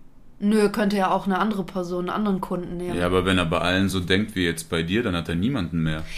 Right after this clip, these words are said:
Speaker 1: Ja, das ist, glaub ich, ein, ein schwieriges Verhältnis, dieses generell, ähm, äh, äh, Kunde und Geschäft oder
Speaker 2: Das
Speaker 1: sowas.
Speaker 2: ist
Speaker 1: Ich glaub,
Speaker 2: eher
Speaker 1: das
Speaker 2: so
Speaker 1: ist,
Speaker 2: wechselseitig,
Speaker 1: ich
Speaker 2: auf
Speaker 1: glaub auch,
Speaker 2: Augenhöhe.
Speaker 1: dass es wechselseitig
Speaker 2: Okay,
Speaker 1: ist.
Speaker 2: dann schweifen wir mal nicht ab.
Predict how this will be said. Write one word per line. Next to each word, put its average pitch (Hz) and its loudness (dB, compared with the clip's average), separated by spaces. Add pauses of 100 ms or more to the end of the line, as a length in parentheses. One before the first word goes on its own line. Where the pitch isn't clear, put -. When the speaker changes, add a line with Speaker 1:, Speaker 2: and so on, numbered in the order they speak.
(160)
Speaker 1:
Ja, 202 4
das 247 6
ist, 330 2
glaub 330 8
ich, 330 2
ein, 302 2
ein 254 4
schwieriges 254 2
Verhältnis, 196 2
dieses 196 0
generell, 208 4
ähm, 190 2
äh, 185 0
äh, 180 -6 (540)
Kunde 254 6
und 190 2
Geschäft 226 0
oder 175 0
Speaker 2:
Das 175 0
Speaker 1:
sowas. 170 2
Speaker 2:
ist 170 -2
Speaker 1:
Ich - -4
glaub, - 4
Speaker 2:
eher - 4
Speaker 1:
das - 4
Speaker 2:
so - 2
Speaker 1:
ist, 82 2
Speaker 2:
wechselseitig, 87 2
Speaker 1:
ich - 2
Speaker 2:
auf - 4
Speaker 1:
glaub 262 6
auch, - 8
Speaker 2:
Augenhöhe. 277 6
Speaker 1:
dass 233 4
es 214 -2
wechselseitig 185 -2
Speaker 2:
Okay, 135 6
Speaker 1:
ist. 85 -4
Speaker 2:
dann 82 -4
schweifen 127 2
wir 113 4
mal 101 2
nicht 95 0
ab. 80 -8